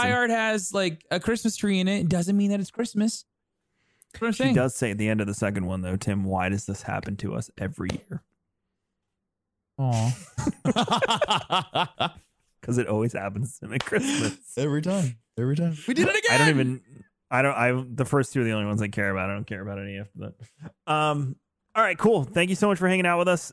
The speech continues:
Speaker 1: Uh, you can go check out Tim, F B dot G G slash darkness four two nine.
Speaker 2: Sweet.
Speaker 1: Live Monday through Friday, uh, nine A M Eastern, F B dot G G slash darkness four two nine, and darkness four two nine everywhere else on the internet. And I'm Kevin.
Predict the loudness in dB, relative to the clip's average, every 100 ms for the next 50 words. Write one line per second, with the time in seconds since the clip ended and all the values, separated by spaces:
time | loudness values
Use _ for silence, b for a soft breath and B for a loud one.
0 | 0 2 2 2 2 2 2 0 0 0
1 | 2 2 2 -2 2 2 2 -2 0 -4
2 | -2 -4 -2 -2 0 2 2 2 0 B
3 | B 0 2 2 2 2 2 2 2 4
4 | 4 4 4 4 0 -2 0 2 2 0
5 | 2 2 2 0 0 -2 -2 -2 -2 0
6 | 0 -2 -4 0 0 0 -2 -2 -2 -2
7 | -2 -2 0 2 2 0 -2 0 0 2
8 | 0 0 0 0 -2 -2 -2 0 0 0
9 | 0 0 2 2 2 2 2 2 0 0
10 | 0 0 0 0 -6 B B B 2 2
11 | 2 2 4 2